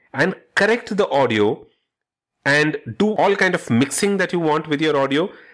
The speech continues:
That is the benefit that your computer can offer you. And that is one of the reasons why I recommend using a computer to record your audio instead of using your smartphones.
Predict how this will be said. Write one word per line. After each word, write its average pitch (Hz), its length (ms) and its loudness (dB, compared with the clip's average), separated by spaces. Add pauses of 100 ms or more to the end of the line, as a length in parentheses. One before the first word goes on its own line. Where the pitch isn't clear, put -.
(120)
That 170 360 -2
is 202 140 0
the 185 100 0
benefit 143 440 0
that 131 120 2
your 131 100 0
computer 113 340 0
can 104 180 0
offer 87 220 -2
you. 78 160 -4 (280)
And 120 200 -2
that 160 120 2
is 202 200 0
one 117 180 2
of 180 80 2
the 156 80 0
reasons 127 480 0 (300)
why 123 320 0 (100)
I 160 220 2
recommend 147 580 0 (240)
using 135 320 0
a 147 60 2
computer 156 720 0 (140)
to 143 120 2
record 143 300 0
your 147 160 2
audio 139 480 0
instead 196 340 0
of 175 160 -4
using 117 300 0
your 135 100 2
smartphones. 92 840 -4